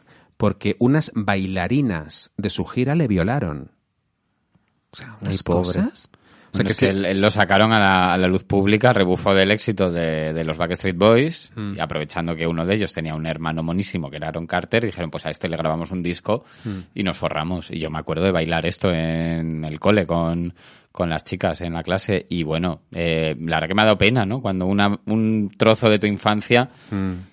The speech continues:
Speaker 3: o un símbolo de tu infancia,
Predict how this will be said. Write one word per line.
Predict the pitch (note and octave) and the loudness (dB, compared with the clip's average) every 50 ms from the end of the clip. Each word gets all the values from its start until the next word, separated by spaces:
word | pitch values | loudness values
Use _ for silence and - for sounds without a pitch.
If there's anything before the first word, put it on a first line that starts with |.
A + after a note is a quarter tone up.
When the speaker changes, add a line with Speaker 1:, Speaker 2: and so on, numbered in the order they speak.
| _ _ | _ _
Speaker 3:
o | F#2+ F#2 F2+ F2 | -4 -2 0 0
un | F2+ F#2 F#2 F#2 F2+ F#2 F2+ F2+ F2+ F2+ F2 E2+ | 0 0 -2 -2 -2 -2 -2 -4 -4 -4 -4 -4
símbolo | - - - B2 A#2 A2+ G#2+ G2 F#2 F#2 F#2+ - | -2 2 4 4 6 6 6 4 4 2 -2 -6
de | - F2 F#2+ F2+ | -4 -4 -4 -2
tu | - | -2
infancia, | F#2 F2 - - G2 G2 G2 - - A2 A2+ B2 | -4 -4 -2 -2 -2 -2 -2 -2 -2 -4 -4 -4